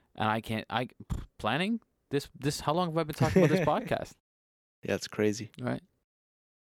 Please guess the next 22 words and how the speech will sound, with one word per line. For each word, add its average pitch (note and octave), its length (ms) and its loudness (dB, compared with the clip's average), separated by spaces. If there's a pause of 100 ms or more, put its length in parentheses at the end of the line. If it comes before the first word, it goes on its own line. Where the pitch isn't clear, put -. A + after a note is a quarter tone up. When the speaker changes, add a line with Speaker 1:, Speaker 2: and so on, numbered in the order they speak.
(280)
Speaker 2:
Like, A#2+ 200 2
um, G2 400 0
I A#2 60 0
remember C3+ 380 0
maybe C#3 460 0
last A#2 640 -2
week A#2+ 260 2
I - 100 -2
had C3 220 0
a B2 40 -2
pretty, D#3 720 0 (500)
a C3+ 100 -6
pretty E3+ 360 -4
good C#3+ 240 2 (320)
idea A#2+ 400 4
of A#2 100 -2
what A#2+ 600 -2
that A#2+ 160 2
feels C3+ 260 2
like D3 200 0
because, G#2+ 360 -4
uh, G2+ 260 -2